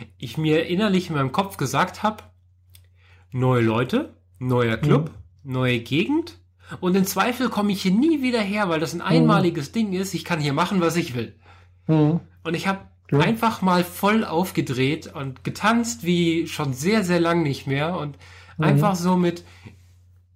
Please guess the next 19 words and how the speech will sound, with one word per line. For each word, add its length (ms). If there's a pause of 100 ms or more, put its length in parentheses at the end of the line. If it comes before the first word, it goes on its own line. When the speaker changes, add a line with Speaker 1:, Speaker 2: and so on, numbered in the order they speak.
(320)
Speaker 1:
„Ich 140
kann 260
meinen 160
Ruf 300
hier 160
ruinieren. 720
Es 160
interessiert 540
mich 160
Speaker 2:
<laughs> 20
Speaker 1:
nicht, 240
weil 160
morgen 420
sehen 280
die 80
mich 200
alle 160
nicht 280
mehr.“ 240